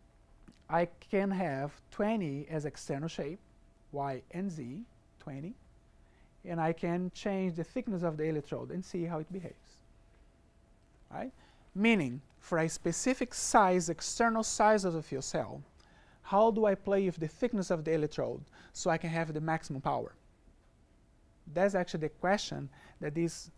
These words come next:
that this graph is telling you. For a specific shape, or external shape of the fuel cell, how can I play with the thickness of the electrode to have a maximum power, right? So then, there what we have.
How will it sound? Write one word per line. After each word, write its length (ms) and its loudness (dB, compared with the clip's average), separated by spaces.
that 140 -2
this 180 2
graph 220 -2
is 80 -10
telling 260 -6
you. 80 -14
For 160 -6
a 80 -2
specific 640 -2
shape, 420 2
or 180 -4
external 460 -2
shape 260 0
of 80 -2
the 80 -4
fuel 200 -6
cell, 360 -10
how 180 0
can 160 -4
I 60 -2
play 240 -2
with 100 -4
the 80 -4
thickness 440 -4
of 120 -4
the 60 -4
electrode 540 -4
to 100 -8
have 140 -4
a 40 -6
maximum 380 -10
power, 300 -18
right? 200 -10
So 120 -8
then, 380 -2
there 180 -8
what 120 -8
we 80 -8
have. 240 -12